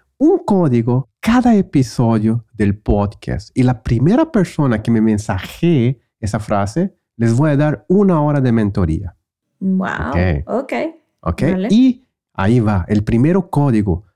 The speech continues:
Speaker 1: La primera persona que dé share al flyer de este podcast. Escuchen bien. Uno, dar share al flyer de este podcast en tus stories y taguear a Be Here Project.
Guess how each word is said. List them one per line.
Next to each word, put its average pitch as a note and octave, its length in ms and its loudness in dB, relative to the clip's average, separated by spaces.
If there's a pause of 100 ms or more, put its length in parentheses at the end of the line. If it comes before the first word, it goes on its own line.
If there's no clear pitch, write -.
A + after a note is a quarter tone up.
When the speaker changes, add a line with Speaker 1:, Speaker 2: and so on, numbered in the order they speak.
(120)
Speaker 1:
La A2 200 -4
primera D#3 480 2
persona G#2+ 800 -2 (120)
que A2 180 0
dé D#3 240 2
share C#3 720 -2 (240)
al G#2+ 180 0
flyer A#2 880 -2
de F#2 120 -2
este F2+ 180 -2
podcast. - 680 -6
Escuchen A#2+ 500 -2
bien. F#2+ 360 0
Uno, D3+ 600 2
dar G2 540 -2
share C3+ 640 -2
al G2+ 140 -2
flyer G#2 440 -2
de F#2+ 80 0
este F#2 200 -4
podcast - 600 -6
en F2 120 0
tus F2 160 -4
stories B2+ 460 -2
y G#2+ 100 -4
taguear G2+ 400 -2
a G#2 40 0
Be F#2 240 -4
Here G2 160 -2
Project. G#2 520 -2